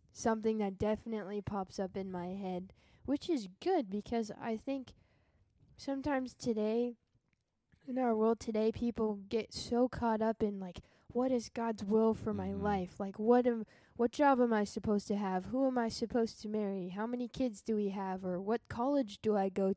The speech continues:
Speaker 1: to?" When it's like, I feel like that verse is a good reminder that, like, God gives us choices
Speaker 2: Yeah.
Speaker 1: and that his will for us is to honor him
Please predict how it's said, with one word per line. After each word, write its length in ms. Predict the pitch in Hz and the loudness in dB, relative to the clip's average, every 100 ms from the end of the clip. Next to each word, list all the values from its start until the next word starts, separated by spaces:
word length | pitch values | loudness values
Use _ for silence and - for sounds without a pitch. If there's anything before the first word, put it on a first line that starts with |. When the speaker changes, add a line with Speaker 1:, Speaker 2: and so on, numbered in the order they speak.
| - | 0
Speaker 1:
to?" 280 | 208 185 190 - - | 2 4 2 -8 -10
When 160 | - 247 | 0 2
it's 200 | 247 - | 2 2
like, 220 | 247 226 196 - - - - | 0 0 -2 -12 -20 -20 -12
I 120 | - 240 | -4 0
feel 180 | 330 349 | 6 6
like 180 | 311 | 6
that 220 | 220 226 214 | 4 2 6
verse 280 | 220 226 | 4 4
is 120 | 233 220 | 2 2
a 80 | |
good 280 | 196 214 202 | 2 2 2
reminder 600 | 196 185 180 180 196 240 | 2 -2 -4 -4 4 6
that, 260 | 220 196 175 | 6 4 2
like, 280 | 185 170 - - - _ _ - | -2 -4 -8 -20 -20 _ _ -4
God 320 | 247 262 208 | -2 -2 -2
gives 340 | 208 202 208 | -4 -2 -2
us 240 | 214 196 - | -4 -4 -10
choices 880 | - - 170 156 175 - 359 427 - - _ - | -14 -12 -10 -10 -8 -4 -2 -2 -8 -20 _ -10
Speaker 2:
Yeah. 180 | 170 156 | -8 -4
Speaker 1:
and 260 | 277 254 | -2 -2
that 260 | 240 233 214 - _ | -2 -2 -4 -10 _
his 440 | - - 285 202 | -8 0 0 0
will 400 | 190 190 226 330 | -4 0 2 2
for 240 | 349 - 180 | 0 -4 -2
us 520 | 190 190 185 - - - _ _ _ _ | 0 -2 -4 -8 -10 -16 _ _ _ _
is 280 | 240 226 - | -2 -2 -4
to 440 | - 233 208 196 - _ _ _ _ - | -2 0 2 0 -4 _ _ _ _ -8
honor 400 | 240 247 262 220 | -4 0 0 -2
him 340 | 208 202 190 | -2 -4 -6